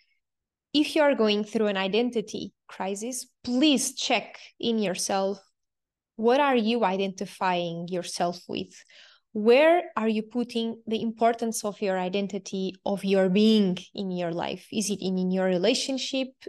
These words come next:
uh, status? Is it, i-, it's in your, uh, the place that you, um, have in your job? Is it the things that you do? Is it your weight? Is it the clothes that you have? Is it the car that you own? What is it? You know, wh-, where, where are you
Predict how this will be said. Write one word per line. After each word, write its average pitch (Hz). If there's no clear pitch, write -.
uh, 247
status? 247
Is 196
it, 190
i-, -
it's -
in 202
your, 185
uh, 196
the 185
place 254
that 269
you, 254
um, 220
have 226
in 226
your 226
job? 208
Is 214
it 226
the 208
things 254
that 269
you 254
do? 226
Is 208
it 220
your 185
weight? 220
Is 208
it 214
the 202
clothes 254
that 226
you 208
have? 214
Is 190
it 185
the -
car 240
that 254
you -
own? 220
What 277
is 233
it? -
You 220
know, 220
wh-, -
where, 254
where 285
are 285
you 240